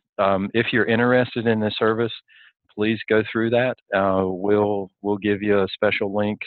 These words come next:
to go in and talk to Matt and, and basically see if they can help you guys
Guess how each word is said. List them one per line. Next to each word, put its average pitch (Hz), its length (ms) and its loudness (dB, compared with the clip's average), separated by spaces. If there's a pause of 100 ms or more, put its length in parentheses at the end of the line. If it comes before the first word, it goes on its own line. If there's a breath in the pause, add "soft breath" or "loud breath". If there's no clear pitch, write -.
(140)
to 104 80 -2
go 98 240 2
in 101 220 2
and 98 100 -4
talk 98 260 0
to 107 80 -10
Matt 98 320 -4 (600 loud breath)
and, 95 340 -2 (180)
and 98 220 -4
basically 101 580 0 (100)
see 101 100 0
if 101 180 2
they 104 120 4
can 101 160 -4
help 95 280 -4
you 98 120 -6
guys 92 240 0